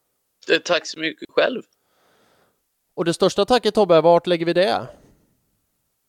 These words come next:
Speaker 1: Ja, det ger vi såklart till lyssnarna.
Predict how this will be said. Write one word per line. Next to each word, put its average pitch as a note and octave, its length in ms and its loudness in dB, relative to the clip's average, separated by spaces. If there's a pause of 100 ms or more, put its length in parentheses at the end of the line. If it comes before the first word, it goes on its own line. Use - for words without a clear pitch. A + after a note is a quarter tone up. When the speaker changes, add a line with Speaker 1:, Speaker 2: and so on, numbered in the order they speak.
(220)
Speaker 1:
Ja, A#2 580 2
det A#2+ 80 -8
ger C#3 300 -2
vi D3 160 -2
såklart C#3 600 2 (120)
till B2 240 -4
lyssnarna. B2+ 680 -4